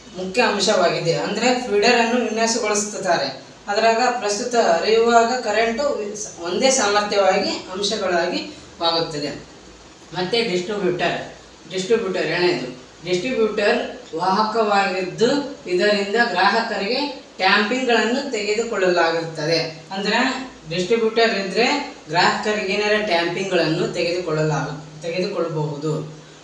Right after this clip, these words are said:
ಡಿಸ್ಟ್ರಿಬ್ಯೂಟರ್ ಒಂದು ನಿರ್ದಿಷ್ಟ ಪ್ರದೇಶದಲ್ಲಿ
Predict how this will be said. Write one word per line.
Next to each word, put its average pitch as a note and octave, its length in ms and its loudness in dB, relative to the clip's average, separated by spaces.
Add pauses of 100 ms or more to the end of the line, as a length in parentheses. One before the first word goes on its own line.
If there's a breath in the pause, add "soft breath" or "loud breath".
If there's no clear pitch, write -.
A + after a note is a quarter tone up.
(200 loud breath)
ಡಿಸ್ಟ್ರಿಬ್ಯೂಟರ್ A3 760 2 (440)
ಒಂದು G#3 380 4
ನಿರ್ದಿಷ್ಟ G#3 500 2 (160)
ಪ್ರದೇಶದಲ್ಲಿ G3+ 1120 2